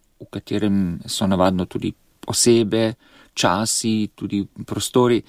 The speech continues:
izmišljeni. V resnici pa to ni roman. To je pravzaprav zbirka dokumentov, eh, ni sicer dokumentarna knjiga, to ne, ampak Tornelli si je s svojim sodelavcem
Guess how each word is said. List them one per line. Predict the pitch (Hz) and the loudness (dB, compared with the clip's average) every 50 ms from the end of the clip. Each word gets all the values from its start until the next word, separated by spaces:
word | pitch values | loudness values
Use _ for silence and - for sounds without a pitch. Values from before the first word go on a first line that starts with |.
| - - - - | -18 -20 -14 -4
izmišljeni. | - 131 123 151 151 139 - - 98 90 87 95 - _ _ _ - - - - - - - - - - - | -2 0 2 4 2 2 2 -2 -6 -6 -8 -10 -10 _ _ _ -20 -20 -20 -20 -20 -20 -20 -20 -18 -2 2
V | 127 | 2
resnici | 143 143 220 269 277 - 214 - | 2 4 2 0 0 0 0 0
pa | 147 - | 0 0
to | - 147 127 | 0 0 0
ni | 131 170 240 285 214 | 2 2 2 2 2
roman. | 127 113 104 98 101 - 87 - - - _ _ _ _ _ _ _ | 0 0 -2 -4 -4 -8 -8 -12 -14 -18 _ _ _ _ _ _ _
To | - 196 | -2 -2
je | 220 | 0
pravzaprav | - 233 220 185 165 151 - 135 135 123 117 107 - - _ _ _ _ _ _ _ _ _ - | 2 0 2 2 0 0 2 2 2 2 2 0 -2 -6 _ _ _ _ _ _ _ _ _ -8
zbirka | 131 123 120 117 117 156 175 196 208 208 _ - 247 240 262 269 240 _ _ _ _ _ _ _ _ - | -6 -6 -6 -2 0 2 4 4 2 0 _ -4 -2 0 0 -2 -2 _ _ _ _ _ _ _ _ -12
dokumentov, | 127 117 131 - 123 104 104 101 101 98 101 101 - 170 196 247 240 - _ _ _ _ | -4 -4 -2 0 2 2 2 2 2 0 0 0 2 0 0 0 -2 -10 _ _ _ _
eh, | - - 120 117 | -4 0 2 4
ni | 135 160 | 4 4
sicer | 156 - 120 - - 123 117 110 - - _ _ _ _ _ _ _ - | 2 0 -2 0 0 2 2 0 -2 -6 _ _ _ _ _ _ _ -2
dokumentarna | 127 135 131 - 127 120 117 107 104 110 107 95 95 107 | 0 0 2 2 2 2 2 2 2 0 0 0 -2 -4
knjiga, | - 98 92 - 95 | -4 -6 -6 -6 -6
to | - - 95 | -6 -4 -2
ne, | 104 151 214 254 262 _ _ _ _ _ _ - - - - - - - - - | -2 0 -2 -2 -6 _ _ _ _ _ _ -20 -20 -20 -20 -20 -20 -20 -4 0
ampak | - 147 135 147 139 - - | 0 2 4 4 2 2 2
Tornelli | - 143 131 143 160 170 190 214 226 226 220 254 247 226 - - - - - | 0 0 2 2 2 2 2 2 2 2 0 0 0 -2 -4 -6 -12 -10 -6
si | - - - 147 | -4 -2 2 4
je | 131 127 127 | 2 2 2
s | - | 2
svojim | 160 160 165 156 | -2 -2 -2 0
sodelavcem | - 131 127 160 185 180 156 - - 156 143 135 117 | 0 0 2 2 2 2 0 0 0 0 0 0 -2